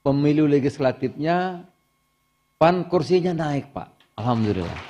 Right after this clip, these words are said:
Iya. Dari empat puluh empat menjadi empat puluh delapan, Pak. Iya. Ini kita syukuri.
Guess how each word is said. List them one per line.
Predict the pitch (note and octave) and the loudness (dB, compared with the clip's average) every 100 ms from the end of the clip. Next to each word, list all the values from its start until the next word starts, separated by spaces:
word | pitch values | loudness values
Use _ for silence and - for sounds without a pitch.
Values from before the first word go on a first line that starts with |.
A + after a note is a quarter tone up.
| - - - - - - | -16 -14 -14 -16 -14 -6
Iya. | G#2 F2 C#2+ - - - - - - - - - - - - - - - - - - - - - - _ _ | -4 -4 -8 -14 -16 -18 -18 -18 -18 -18 -18 -18 -18 -18 -18 -18 -18 -18 -18 -18 -20 -20 -18 -20 -20 _ _
Dari | A#2 B2+ C#3+ D#3+ E3 | 2 4 6 6 4
empat | D#3+ D3+ D3+ D#3 | 2 0 4 2
puluh | D3 D3+ | 2 0
empat | D#3+ C3+ C3+ F3 F#3+ - _ _ _ _ _ _ _ - | 0 0 2 2 0 -4 _ _ _ _ _ _ _ -4
menjadi | C3 B2 B2 D3+ - | -2 0 0 0 -2
empat | A2+ C#3 B2+ | -6 -6 -6
puluh | B2 B2+ C3+ A#2+ | -6 -6 -6 -6
delapan, | A2+ F#2 F#2 D#2 | -6 -6 -10 -12
Pak. | - - _ _ _ _ _ F#2 | -16 -20 _ _ _ _ _ -8
Iya. | E2+ - G#2 _ _ _ _ _ _ _ - | -8 -8 -14 _ _ _ _ _ _ _ 0
Ini | D3 F3 | 4 4
kita | E3+ E3 D3 | 4 2 2
syukuri. | D#3 D3 C3+ G2+ D#2 | 2 4 4 2 -2